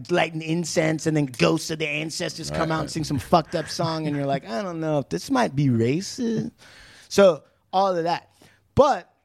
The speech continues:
Speaker 1: Eddie Carter, the young man, was in military schools in China during that time.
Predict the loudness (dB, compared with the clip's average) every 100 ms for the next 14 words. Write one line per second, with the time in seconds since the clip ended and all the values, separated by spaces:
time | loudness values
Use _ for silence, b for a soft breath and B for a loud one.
0 | _ _ _ _ _ _ _ -20 _ _
1 | _ _ _ _ _ _ _ _ _ _
2 | _ _ _ _ -12 -10 -12 -10 -8 -8
3 | -12 -20 _ _ _ _ _ -14 -10 -8
4 | -8 -8 -10 -14 _ _ _ _ _ -12
5 | -8 -6 -4 -6 -8 -10 -12 -14 -16 -16
6 | -16 -14 -10 -8 -8 -12 -16 -18 -20 -20